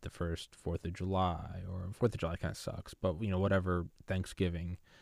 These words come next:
Christmas, those suck. But it's the anxiety leading up to the first holiday without them. It's not the actual holiday. The actual holiday's fine, but it's the anxiety leading up to it. And then there's the,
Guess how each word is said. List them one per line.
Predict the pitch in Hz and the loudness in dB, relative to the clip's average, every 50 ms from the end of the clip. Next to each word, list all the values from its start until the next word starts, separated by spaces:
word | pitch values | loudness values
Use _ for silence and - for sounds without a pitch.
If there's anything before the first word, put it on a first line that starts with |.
| - - - _ _ - | -20 -20 -20 _ _ -6
Christmas, | - - 92 85 - - 87 85 87 90 - - - - - - - - _ _ - - _ _ _ _ _ _ _ _ _ _ _ - - - - - | 0 2 2 2 2 0 -2 -2 -2 -4 -6 -8 -10 -12 -12 -16 -20 -20 _ _ -20 -20 _ _ _ _ _ _ _ _ _ _ _ -16 -14 -6 2 6
those | 107 104 101 - | 8 8 8 6
suck. | - - - - - - - - - _ _ _ _ _ _ _ _ _ _ _ _ _ _ _ _ _ _ _ _ _ _ | 4 0 0 -2 -2 -6 -14 -20 -20 _ _ _ _ _ _ _ _ _ _ _ _ _ _ _ _ _ _ _ _ _ _
But | - 110 | 4 4
it's | 98 - - | 4 4 4
the | 110 101 | 2 4
anxiety | 98 95 95 104 98 104 104 104 98 | 4 4 4 4 6 6 6 4 4
leading | 92 95 95 87 87 85 80 - | 4 4 4 4 2 0 -4 -4
up | - 95 95 - - | -4 -6 -6 -6 -8
to | - 92 | -10 -8
the | - - | -8 -6
first | - - 85 87 85 - | -6 -4 -4 -4 -4 -4
holiday | - 85 85 87 82 82 85 82 | -4 -4 -4 -4 -4 -6 -6 -6
without | 87 87 - - 82 85 85 90 - | -6 -6 -6 -4 -4 -4 -4 -6 -6
them. | 95 87 87 90 92 | -8 -8 -8 -8 -10
It's | - - - | -6 -2 0
not | 98 92 92 - | 2 2 2 2
the | 92 87 | 2 0
actual | 80 80 - - - | 0 -2 -4 -4 -4
holiday. | - - 95 95 92 87 90 | -4 -2 -2 -4 -4 -2 -2
The | 98 | 0
actual | 107 - - 104 | 0 2 2 2
holiday's | 95 - - 95 - - - - - | 2 2 0 -4 -4 -8 -10 -14 -14
fine, | - - - - 87 - - - - - - _ _ _ _ _ _ _ _ | -12 -12 -10 -10 -12 -12 -14 -18 -20 -20 -20 _ _ _ _ _ _ _ _
but | - 104 90 | 2 2 2
it's | 87 - | 2 0
the | 92 | 0
anxiety | 90 87 85 90 85 87 85 85 82 - | 2 2 4 4 4 4 2 0 -2 -4
leading | - 85 85 85 82 | -6 -6 -6 -6 -6
up | 85 87 - - | -6 -8 -8 -8
to | - - - - | -10 -10 -10 -10
it. | - - - - - - - - - - - - | -10 -12 -12 -16 -20 -20 -20 -20 -20 -18 -8 -4
And | 92 92 92 | -2 0 2
then | 95 95 95 95 90 | 4 4 4 4 4
there's | 92 90 92 87 - | 2 2 2 0 0
the, | - 95 92 92 90 | -2 0 2 2 0